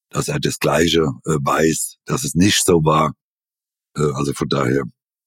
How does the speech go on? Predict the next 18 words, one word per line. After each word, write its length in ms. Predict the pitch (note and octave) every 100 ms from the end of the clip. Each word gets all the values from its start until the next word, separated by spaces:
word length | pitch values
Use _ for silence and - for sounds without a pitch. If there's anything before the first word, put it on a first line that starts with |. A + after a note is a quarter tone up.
| _ _ _ _ -
äh, 160 | - D2
mir 200 | F2+ A2+
tut 200 | - G#2
er 60 |
ein 40 | F2
bisschen 300 | F#2+ - E2
leid, 280 | D2+ E2 F2
wie 120 | F2
gesagt, 440 | D#2+ E2 D#2+ -
aber 260 | D#2 D2 C#2+
das 160 | E2 -
sind 180 | E2+
halt 280 | D#2 D#2+ -
auch 180 | - D#2+
die 100 | G2
Mechanismen 640 | F2+ F2 E2+ G#2 B2+ B2 A2+
im 120 | F#2+
Fußball. 580 | A2 A2+ - G2+ G2+